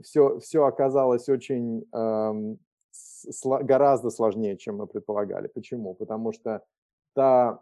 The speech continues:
э, значит, ин-, инвестиции, в принципе, да, то есть вот то, что, э, делают venture capital, да, они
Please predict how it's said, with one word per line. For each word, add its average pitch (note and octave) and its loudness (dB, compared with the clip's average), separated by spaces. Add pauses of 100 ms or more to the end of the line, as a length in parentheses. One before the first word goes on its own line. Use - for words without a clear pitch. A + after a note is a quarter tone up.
э, C#3+ -8
значит, B2 -6
ин-, C#3+ -6
инвестиции, D3 -6
в - -16
принципе, C3+ -8
да, G#2+ -2
то - -10
есть - -14
вот G#2 -6
то, A#2 0
что, G#2+ 0
э, G#2 -4
делают A2 -2
venture G#2+ -8
capital, B2 -2
да, A#2 -4
они C#3+ -6